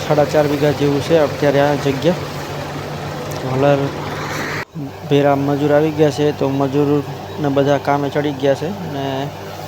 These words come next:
વરસાદ પણ ચડી ગયો છે, બાજુ, આજુબાજુ વાદળા ચડી ગયા છે અને આજની આગાહી પણ છે.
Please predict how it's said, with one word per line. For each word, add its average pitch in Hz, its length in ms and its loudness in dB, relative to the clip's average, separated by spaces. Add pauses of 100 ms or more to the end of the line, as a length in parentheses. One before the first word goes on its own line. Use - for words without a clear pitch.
(320)
વરસાદ 135 340 2 (100)
પણ 151 120 2
ચડી 151 220 2
ગયો 147 180 2
છે, 147 460 2
બાજુ, 143 420 2
આજુબાજુ 143 500 0
વાદળા 143 280 4
ચડી 151 240 2
ગયા 139 240 0
છે 151 140 -6
અને 143 360 -4
આજની 143 300 2
આગાહી 143 360 2
પણ 147 200 -4
છે. 160 300 0